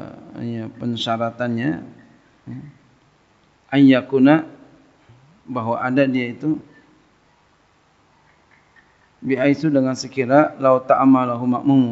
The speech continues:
jikalau berfikir, merenung si makmum akan dia, sum-, eh, ra'ahu, niscaya dia akan lihat.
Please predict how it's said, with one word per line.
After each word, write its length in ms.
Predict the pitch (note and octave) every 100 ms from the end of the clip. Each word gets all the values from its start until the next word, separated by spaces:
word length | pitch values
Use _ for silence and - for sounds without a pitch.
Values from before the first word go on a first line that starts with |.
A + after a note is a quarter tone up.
| -
jikalau 640 | C3 C#3+ A#2+ A2+ D3+ F#3 - - _ _ _ _ _
berfikir, 760 | B2+ B2 A2 D#3 - C3 G#2+ G#2
merenung 840 | B2 B2+ C#3+ D#3 D3 A#2 A#2 A2
si 160 | - B2+
makmum 560 | A#2+ C3+ C3+ A#2 A2+ -
akan 240 | A#2 A#2+ A#2
dia, 300 | A#2+ C3+ D3+ - - _ _ _ _ _ _ _ _
sum-, 420 | - C3+ B2+ C3
eh, 220 | - B2 A#2
ra'ahu, 540 | B2+ - D3 C3+ B2+
niscaya 300 | C3 C3+ C3+
dia 120 | C3+ A#2+
akan 160 | - A#2
lihat. 640 | A#2 A2+ G2+ G2 G2+ G#2